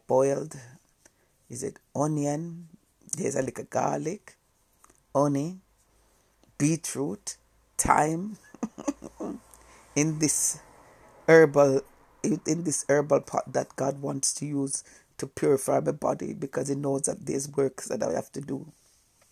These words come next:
And he said to me, "Don't, don't, uh, what? Don't, don't be a," well, wh-, what I'm saying now is that don't be a chick-, don't be a chicken.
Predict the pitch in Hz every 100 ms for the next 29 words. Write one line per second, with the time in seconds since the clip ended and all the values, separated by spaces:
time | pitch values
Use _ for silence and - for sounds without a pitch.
0 | _ _ _ - - - - 135 139 -
1 | 127 123 143 135 131 123 120 _ _ _
2 | _ _ _ _ _ _ _ _ _ _
3 | _ - - _ _ _ - 151 156 -
4 | - 156 160 156 - - - 151 180 226
5 | _ _ _ _ _ _ _ _ _ _
6 | - - _ _ _ - 151 170 175 -
7 | 165 170 156 156 175 - - - - _
8 | _ _ _ _ _ _ 135 143 139 135
9 | 139 147 160 165 - 143 139 143 143 135
10 | - 135 - 135 - - _ _ - 139
11 | 202 202 175 175 - - - - 170 185
12 | 170 170 - - - - -